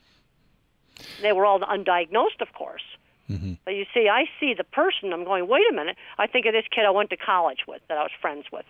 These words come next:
Speaker 1: He would definitely be diagnosed Asperger's or mo-, or A S D today."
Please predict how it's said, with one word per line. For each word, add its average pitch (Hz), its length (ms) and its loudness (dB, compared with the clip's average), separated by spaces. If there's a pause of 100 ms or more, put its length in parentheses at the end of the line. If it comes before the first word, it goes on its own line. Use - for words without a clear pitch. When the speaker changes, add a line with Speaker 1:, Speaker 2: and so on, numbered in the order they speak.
(420)
Speaker 1:
He 285 140 2
would 202 220 2
definitely 202 400 -2
be 170 140 -10
diagnosed 165 600 -4
Asperger's 165 540 -4
or 170 100 -4
mo-, 170 140 -6
or 180 220 -4
A 175 160 -2
S 156 100 -4 (120)
D 160 140 -12 (120)
today." - 280 -14